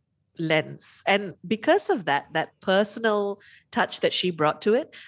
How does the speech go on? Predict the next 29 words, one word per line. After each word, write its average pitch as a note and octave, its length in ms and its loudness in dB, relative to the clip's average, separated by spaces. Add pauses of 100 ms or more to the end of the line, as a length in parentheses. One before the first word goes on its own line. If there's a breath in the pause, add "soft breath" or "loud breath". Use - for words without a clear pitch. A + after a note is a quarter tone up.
the F3+ 60 0
fact G3+ 320 -2
that F3 240 0
this E3+ 260 -4
was E3+ 460 -2
presented E3 480 0
as E3 220 -2
nonfiction, E3 760 -4 (260 loud breath)
but F#3 180 2
also G#3 280 0
had A#3 220 0
such - 240 -4
a G#3 60 0
particular F#3+ 520 -2
point E3 320 -2
of B2+ 80 -14
view A3+ 380 -2
and E3 320 0
a D#3+ 100 2
very E3+ 280 0
strong F#3+ 760 -2 (360 loud breath)
observational F3 840 0
sense, G#3+ 480 -4
I G3+ 220 4
loved E3 340 2
it. C#3+ 120 -8
I E3+ 140 2
loved F3+ 460 2 (220)
that E3 260 0